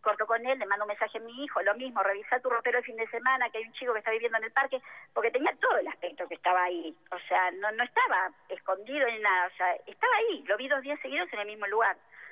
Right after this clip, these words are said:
Entonces, este, a la vuelta, este, él seguía sentado en el mismo lugar, eh, me acerco y le digo, "Bueno, mira,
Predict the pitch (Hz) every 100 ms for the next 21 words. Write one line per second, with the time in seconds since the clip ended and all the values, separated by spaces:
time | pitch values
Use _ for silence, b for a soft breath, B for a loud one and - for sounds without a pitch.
0 | B B B B B _ _ 277 277 294
1 | 294 311 - _ _ - 269 254 - 262
2 | 247 240 240 - - - - 254 285 302
3 | 359 349 - 370 381 _ _ _ _ _
4 | _ _ 233 - 196 - 202 214 220 208
5 | 214 214 220 254 269 330 427 - _ _
6 | _ _ - 240 233 247 - 339 349 330
7 | 269 262 247 247 254 247